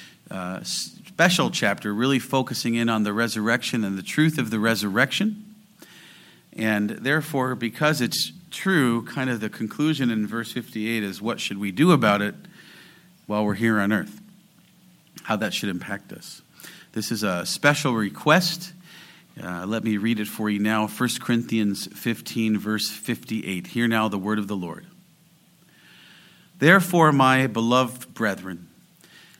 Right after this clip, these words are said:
be ye steadfast, unmovable, always abounding in the work of the Lord. For as much as ye know that your labor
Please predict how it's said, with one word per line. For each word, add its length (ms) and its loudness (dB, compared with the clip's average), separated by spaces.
be 300 4
ye 300 0
steadfast, 1200 -4
unmovable, 1600 4
always 960 6
abounding 960 2
in 240 4
the 100 0
work 540 -2
of 160 -8
the 80 -4
Lord. 380 -8
For 180 0
as 160 0
much 340 4
as 280 -2
ye 100 4
know 560 4
that 220 -2
your 440 4
labor 680 4